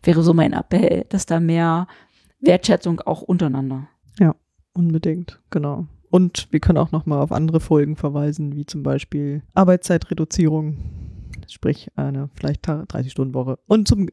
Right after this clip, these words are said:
Speaker 2: naja, wir hatten jetzt zum ersten Mai hatten
Speaker 1: Ah ja,
Speaker 2: wir die
Speaker 1: Arbeit.
Speaker 2: Verkürzung
Speaker 1: Mhm.
Speaker 2: der Arbeitszeit und aber
Speaker 1: Ja,
Speaker 2: auch
Speaker 1: stimmt.
Speaker 2: Grundeinkommen, genau,
Speaker 1: Ja.
Speaker 2: das war unsere zweite Folge. Also das sind ja auch noch mal Dinge, die da eigentlich mit reinfließen können,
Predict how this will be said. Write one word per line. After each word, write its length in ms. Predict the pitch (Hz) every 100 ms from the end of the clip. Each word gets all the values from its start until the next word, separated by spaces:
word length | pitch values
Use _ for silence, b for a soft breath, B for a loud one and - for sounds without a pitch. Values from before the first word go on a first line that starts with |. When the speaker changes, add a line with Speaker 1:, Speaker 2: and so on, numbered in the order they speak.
| -
Speaker 2:
naja, 360 | 180 190 196
wir 80 | 190
hatten 140 | 202
jetzt 120 | 196 202
zum 80 |
ersten 300 | 175 190 -
Mai 180 | 180 208
hatten 120 | 254 -
Speaker 1:
Ah 60 |
ja, 60 | 277
Speaker 2:
wir 80 | 220
die 60 |
Speaker 1:
Arbeit. 280 | 196 175 185
Speaker 2:
Verkürzung 360 | 190 - 185 190
Speaker 1:
Mhm. 40 |
Speaker 2:
der 100 | 127
Arbeitszeit 460 | 190 220 - 247 -
und 140 | 190
aber 200 | - -
Speaker 1:
Ja, 40 | 214
Speaker 2:
auch 60 |
Speaker 1:
stimmt. 120 | - 156
Speaker 2:
Grundeinkommen, 600 | 143 - 139 143 143 151
genau, 160 | 160
Speaker 1:
Ja. 60 | -
Speaker 2:
das 180 | 156 -
war 60 |
unsere 160 | 135 135
zweite 340 | - 143 -
Folge. 400 | - - - - 147 - 269
Also 180 | 170
das 120 | 151 156
sind 160 | 156
ja 100 | 160
auch 120 | -
noch 140 | 165 160
mal 360 | 165 151 147
Dinge, 260 | 147 165 160
die 140 | 156
da 100 | 151
eigentlich 240 | 147 156 -
mit 140 | 151
reinfließen 500 | 147 170 - 143 156
können, 320 | 147 147 156